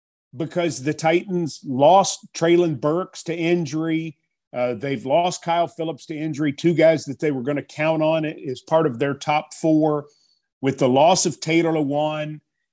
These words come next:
and then what's happened with Nate Davis the last two games, and the fact that they lost two starters from last year, they've had to mix and match and help the offensive line. So they have not been able to just drop back and, and hum it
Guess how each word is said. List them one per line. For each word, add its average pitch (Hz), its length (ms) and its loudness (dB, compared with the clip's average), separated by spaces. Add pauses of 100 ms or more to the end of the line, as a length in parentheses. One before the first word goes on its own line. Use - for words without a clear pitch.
(140)
and 127 260 -4
then 131 340 -2
what's 151 540 -4
happened 147 600 0
with 123 200 -8
Nate 147 260 4
Davis 151 380 4
the 151 80 -2
last 151 340 2
two 156 120 0
games, 147 340 -6
and 151 140 -12
the 131 60 -12
fact 156 260 -2
that 160 120 -6
they 135 140 -4
lost 147 300 2
two 160 140 -4
starters 156 400 -4
from 143 200 -10
last 147 360 -4
year, 151 320 -4 (420)
they've 147 240 -2
had 165 200 -2
to 147 80 -8
mix 147 360 -8
and 156 140 -4
match 147 340 -6
and 131 120 -10
help 147 260 -2
the 143 120 -2
offensive 147 500 -4
line. 156 300 -6
So 190 120 -6
they 196 160 -4
have 180 180 -2
not 196 260 -6
been 180 140 -6
able 175 420 -2
to 143 200 -6 (380)
just 170 240 0
drop 170 300 4
back 170 280 0
and, 131 240 -4 (100)
and 127 160 -8
hum 208 320 4
it 123 260 -2